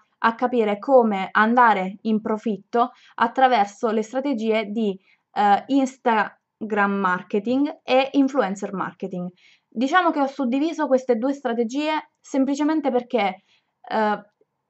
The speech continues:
su Instagram ci sono due potenze, ovvero quella del content creator,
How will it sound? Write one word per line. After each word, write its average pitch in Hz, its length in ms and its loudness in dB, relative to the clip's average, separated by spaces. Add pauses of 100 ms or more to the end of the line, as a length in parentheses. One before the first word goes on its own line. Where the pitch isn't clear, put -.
(120)
su 285 180 -8
Instagram 277 460 0
ci 269 140 -6
sono 269 240 0
due 285 300 -2
potenze, 240 800 0 (260)
ovvero 240 420 2
quella 320 460 2
del 226 300 0
content 240 440 0
creator, 214 580 -2